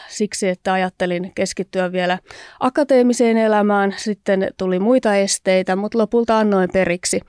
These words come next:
Ja tuota, siis silloin kun mä oon tullut mukaan, niin esimerkiksi mun puheenjohtajakollegat tämänhetkiset, niistä moni on ollut jo ministeri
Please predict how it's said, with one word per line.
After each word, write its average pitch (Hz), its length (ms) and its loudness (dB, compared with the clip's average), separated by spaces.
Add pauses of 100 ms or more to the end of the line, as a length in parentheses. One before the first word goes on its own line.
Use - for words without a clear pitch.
(600)
Ja 208 140 2
tuota, 202 520 2 (720)
siis 240 220 0
silloin 262 180 4
kun 240 80 2
mä 240 80 4
oon 226 80 0
tullut 233 260 4
mukaan, 240 480 4
niin 202 80 2
esimerkiksi 202 460 0
mun 202 120 -2
puheenjohtajakollegat 185 1120 0 (120)
tämänhetkiset, 190 640 -4
niistä 190 240 -2
moni 208 240 0
on 196 100 0
ollut 202 200 0
jo 220 100 0
ministeri 208 720 -2